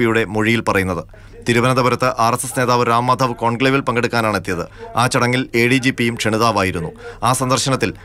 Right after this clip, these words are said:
ഡി ജി പി അസ്വാഭാവികത കണ്ടെത്തിയിട്ടില്ല. പി വി അൻവർ എം എൽ എ ഉന്നയിച്ച ആരോപണങ്ങൾക്ക് പിന്നാലെ പ്രതിപക്ഷ നേതാവാണ് എ ഡി ജി പി ആർ എസ് എസ് നേതാക്കളെ കണ്ട കാര്യം പുറത്തുവിട്ടത്. എ ഡി ജി പി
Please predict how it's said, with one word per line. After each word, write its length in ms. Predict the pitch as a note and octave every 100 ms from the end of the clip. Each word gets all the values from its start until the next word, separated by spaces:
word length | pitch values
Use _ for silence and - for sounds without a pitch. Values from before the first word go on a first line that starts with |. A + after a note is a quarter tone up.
| - A2
ഡി 80 | A#2+
ജി 80 | C3+ -
പി 80 | C3+ -
അസ്വാഭാവികത 520 | G#2+ B2+ A#2+ A#2+ A#2+ A2
കണ്ടെത്തിയിട്ടില്ല. 480 | A2 G#2+ G#2+ G2 E2+ - - - - -
പി 80 | A#2+ B2
വി 60 | C#3
അൻവർ 180 | C3+ C#3
എം 80 | C3
എൽ 60 | B2+
എ 40 |
ഉന്നയിച്ച 280 | B2 B2 A#2+ A#2+ -
ആരോപണങ്ങൾക്ക് 520 | A2+ A#2+ B2 B2+ B2 A#2+
പിന്നാലെ 280 | A#2 A#2 - - -
പ്രതിപക്ഷ 380 | A#2 A#2+ B2+ - C3
നേതാവാണ് 440 | B2 A#2+ A2+ A2+ A#2+ A2
എ 40 | A2+
ഡി 60 | A#2
ജി 80 | B2
പി 80 | B2 - G#2
ആർ 100 | A2 A#2+
എസ് 100 | C#3
എസ് 100 | C3
നേതാക്കളെ 320 | A#2+ A#2 A#2+ A2
കണ്ട 160 | G#2+ A2+
കാര്യം 220 | G#2+ G#2 -
പുറത്തുവിട്ടത്. 480 | G2 - F#2+ E2 E2 - - - C#3+ D#3+
എ 20 | G3
ഡി 60 | G3+
ജി 80 |
പി 80 | G3